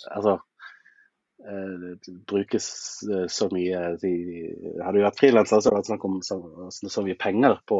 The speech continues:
på, eller tid på, eh, og en etikett, da, ikke sant? Ehm, så, så det er jo på en måte noe med det at det, det, det er jo veldig viktig for, for, for oss, på en måte, ikke sant? Og det er, det,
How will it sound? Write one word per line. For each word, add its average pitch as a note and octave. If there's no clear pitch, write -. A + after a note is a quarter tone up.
på, F#2+
eller F#2
tid G#2+
på, G#2+
eh, E2
og -
en G2
etikett, -
da, -
ikke -
sant? -
Ehm, F2
så, F#2
så G#2
det A2
er G#2+
jo G2
på -
en F#2
måte F2
noe G2+
med F#2+
det F#2
at -
det, F2+
det, F2+
det G2+
er G#2
jo E2+
veldig E2+
viktig -
for, E2+
for, E2
for F#2
oss, G#2+
på F2
en -
måte, -
ikke G2+
sant? E2+
Og -
det E2+
er, D2
det, A2